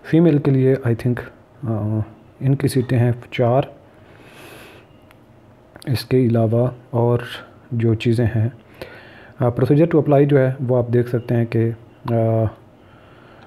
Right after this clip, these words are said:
ऑनलाइन अप्लाई करना होगा एफ़ पी एस सी की वेबसाइट के through। अ, बाकी जो है फ़ीस की डिटेल है, बी पी एस सिक्सटीन के लिए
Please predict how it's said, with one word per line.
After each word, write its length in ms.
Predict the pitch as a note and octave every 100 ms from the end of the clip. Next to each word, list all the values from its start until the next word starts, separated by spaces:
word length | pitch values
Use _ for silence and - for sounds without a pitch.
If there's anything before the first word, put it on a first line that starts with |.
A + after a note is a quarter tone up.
| -
ऑनलाइन 360 | B2+ B2+ B2+ C3+
अप्लाई 260 | B2 A#2+
करना 240 | A#2+ A#2+ A#2+
होगा 340 | A2+ A#2+ A#2 C#3
एफ़ 80 | A2 -
पी 80 |
एस 80 | A2+
सी 140 | - A2
की 180 | A#2
वेबसाइट 440 | A2 A2 G#2 B2 C3+
के 80 | C#3
through। 220 | C3 C3
अ, 1200 | - - - - - - - - A2+ G#2+ G#2+ G#2+ - - -
बाकी 420 | A#2 A2+ A2 C3 B2+
जो 140 | B2+
है 280 | A#2 A2 A2
फ़ीस 360 | - D3 C3+
की 100 | -
डिटेल 400 | B2+ A#2+ A#2+ B2+
है, 140 | B2 B2 - - - - - - B2
बी 120 | B2+
पी 140 | B2+
एस 280 | C3 B2 - - -
सिक्सटीन 500 | B2+ A#2 - B2+ C3
के 140 | B2+
लिए 380 | A2+ A#2 B2